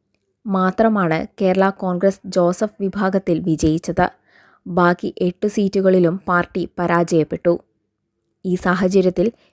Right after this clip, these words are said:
വിജയസാധ്യതയില്ലാത്ത സീറ്റുകൾ ഘടകകക്ഷികൾക്ക് വിട്ടുനൽകുന്നത് ഗുണകരമാകില്ലെന്നാണ് കോൺഗ്രസ് വാദം. ജോസ് കെ മാണി വിഭാഗം മുന്നണി വിട്ടതോടെ ഒഴിവുവന്ന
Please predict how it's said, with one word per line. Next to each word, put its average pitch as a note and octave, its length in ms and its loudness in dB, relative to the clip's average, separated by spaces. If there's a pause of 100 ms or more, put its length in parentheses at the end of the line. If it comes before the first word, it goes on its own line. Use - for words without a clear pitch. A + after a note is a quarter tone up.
(100)
വിജയസാധ്യതയില്ലാത്ത G#3+ 1200 2
സീറ്റുകൾ G3+ 480 -2 (180)
ഘടകകക്ഷികൾക്ക് G3 880 0 (100)
വിട്ടുനൽകുന്നത് G3 840 0 (120)
ഗുണകരമാകില്ലെന്നാണ് F#3+ 1160 0 (480)
കോൺഗ്രസ് F#3+ 500 0
വാദം. D#3+ 400 0 (680)
ജോസ് C4 380 4
കെ D#4+ 100 2
മാണി D4 300 0
വിഭാഗം C4+ 500 -2 (500)
മുന്നണി A3+ 340 2
വിട്ടതോടെ A3+ 540 2 (440)
ഒഴിവുവന്ന B3+ 580 2